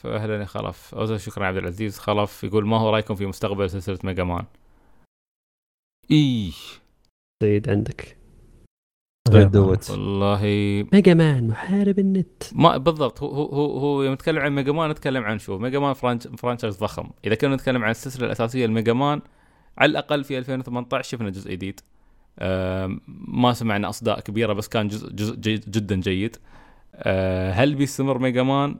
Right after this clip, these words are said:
Speaker 1: ما نعرف. هل في خطة عند كابكوم بعد ما ي-، شوي شوي قاعدين يرسخون نفسهم بالأرض بالأجزاء اللي قاعدين يسوونها بالريميكات؟ آه، بيرجعون ميجا مان في يومًا ما؟ ما أعرف. في ألعاب من كابكوم مصيرها مجهول حاليًا، مثل أونيموشا،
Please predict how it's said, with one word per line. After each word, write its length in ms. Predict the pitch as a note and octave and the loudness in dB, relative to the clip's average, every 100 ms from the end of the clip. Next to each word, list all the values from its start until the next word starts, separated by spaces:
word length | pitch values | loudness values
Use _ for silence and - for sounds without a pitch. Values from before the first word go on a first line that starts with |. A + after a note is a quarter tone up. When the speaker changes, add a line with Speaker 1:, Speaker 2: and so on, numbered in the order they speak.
| - | -4
Speaker 1:
ما 180 | A2 | -2
نعرف. 600 | G#2 G2+ G#2+ - - - _ | 0 -2 -4 -12 -20 -20 _
هل 220 | A2+ B2+ | 0 0
في 180 | B2+ C#3 | 0 -2
خطة 280 | C3 C3+ C3 | -2 0 0
عند 120 | B2 | -2
كابكوم 540 | - C3 B2+ C#3+ B2+ A2+ | 0 0 0 -2 0 2
بعد 240 | G#2+ A2 | 0 0
ما 200 | A2+ A#2 | 0 0
ي-، 140 | A2+ - - | -4 -12 -20
شوي 260 | - - B2 | -18 -2 -2
شوي 180 | B2 A#2 | 0 0
قاعدين 580 | G2+ G2+ A2 A2 - - | 0 0 -2 -4 -8 -8
يرسخون 540 | A#2+ G#2 - - B2 | -4 -2 -4 -2 0
نفسهم 340 | A2+ A2+ A#2 G2+ | 0 -2 -4 0
بالأرض 480 | G#2 G#2 A2 G2+ F#2+ | 2 2 0 -2 -2
بالأجزاء 440 | G2 G2 G2+ G#2+ | 0 0 0 0
اللي 140 | F#2+ | 0
قاعدين 260 | F#2+ E2+ G#2 | -4 -4 -4
يسوونها 400 | G2 G2 G#2 G2 | -2 0 0 -2
بالريميكات؟ 800 | F2+ G2 G2 F#2+ F#2 G#2+ G#2+ - - - - - - _ - | -2 -2 0 -2 0 2 2 -2 -20 -20 -20 -20 -20 _ -8
آه، 340 | F#2 F#2 F#2 | -4 -2 -2
بيرجعون 720 | F#2 G2 G#2 G2 F2+ G#2 B2 | -4 0 0 0 0 2 2
ميجا 200 | B2 A2+ | 2 2
مان 220 | A2+ A#2 | 2 0
في 180 | A2+ A#2 | -2 -4
يومًا 340 | A#2+ A2+ A#2 | 0 0 2
ما؟ 340 | A2 A2 A2 A2 _ _ _ | 0 0 -2 -4 _ _ _
ما 160 | A2+ A2 | 0 0
أعرف. 180 | F#2+ | 0
في 120 | - C3+ | 2 2
ألعاب 240 | A#2+ B2 | 2 -2
من 60 | A#2+ | -2
كابكوم 520 | B2 A2 A#2 G#2+ G#2 | -4 -4 -6 -6 -6
مصيرها 340 | G#2 A#2 G2+ | -4 -2 -2
مجهول 340 | G2 F#2 G#2 - | -4 -4 -6 -4
حاليًا، 320 | F2 F2+ F2+ | -4 -4 -6
مثل 260 | F#2 F#2+ | -6 -4
أونيموشا، 680 | G2+ F#2 G2 A#2 A2+ G#2+ G#2+ | -4 -2 0 0 0 -2 -2